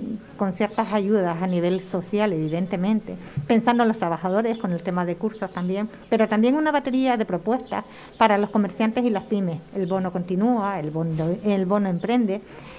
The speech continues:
el bono e-comerce. Toda esta batería de soluciones que nosotros hemos presentado al ayuntamiento para que las tengan en cuenta,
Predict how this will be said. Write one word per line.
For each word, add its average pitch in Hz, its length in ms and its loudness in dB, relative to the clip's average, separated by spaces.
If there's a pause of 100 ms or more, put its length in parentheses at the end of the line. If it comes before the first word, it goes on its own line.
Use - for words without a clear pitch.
(100)
el 220 160 4
bono 226 280 4
e-comerce. 196 680 0 (580)
Toda 330 280 6
esta 339 220 0
batería 240 600 2
de 196 260 4
soluciones 214 840 2
que 202 120 -2
nosotros 233 360 0
hemos 285 160 4
presentado 254 360 2
al 240 80 2
ayuntamiento 233 520 2
para 160 200 -2
que 165 80 -8
las 156 140 -2
tengan 247 380 4
en 190 120 2
cuenta, 269 440 0